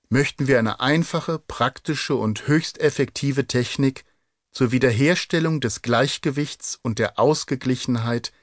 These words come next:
in den Nervenbahnen eures Gehirns mit euch teilen. Stellt sie euch als eine Art Gegenkraft zum Chaos vor.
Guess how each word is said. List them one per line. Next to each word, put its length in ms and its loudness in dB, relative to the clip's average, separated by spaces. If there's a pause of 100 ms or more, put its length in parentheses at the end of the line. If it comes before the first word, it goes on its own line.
(360)
in 160 4
den 200 4
Nervenbahnen 920 2
eures 400 -4
Gehirns 680 0
mit 200 -6
euch 180 -8
teilen. 480 -8 (2500)
Stellt 420 6
sie 140 2
euch 280 0
als 160 0
eine 240 0
Art 240 -6
Gegenkraft 680 -2
zum 180 0
Chaos 400 -2
vor. 380 -10